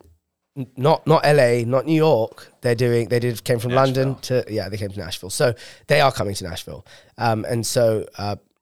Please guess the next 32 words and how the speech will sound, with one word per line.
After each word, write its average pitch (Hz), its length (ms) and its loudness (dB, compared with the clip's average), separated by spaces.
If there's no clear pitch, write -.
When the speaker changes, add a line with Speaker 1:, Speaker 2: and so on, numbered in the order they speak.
Speaker 1:
you 110 100 -12
know, 104 160 -8
as 113 160 -8
challenging 120 840 -2
as 104 440 -6
our 101 160 -6
business 104 360 -6
can 98 260 -6
be, 113 280 -2
I'll 107 420 -2
always 117 460 2
maintain 107 560 -2
the 98 280 -6
"I'm 101 120 -10
too 117 180 -4
blessed 110 320 -4
to 110 60 -6
be 101 100 -6
stressed" - 680 -6
attitude 127 580 -4
and 123 80 -6
just 120 140 -6
keep 107 160 -8
going 131 240 2
at 92 120 -6
it 82 120 -12
and 101 100 -8
seeing 117 200 -4
where 113 120 0
we 113 140 0
end 113 160 -2
up. - 260 -6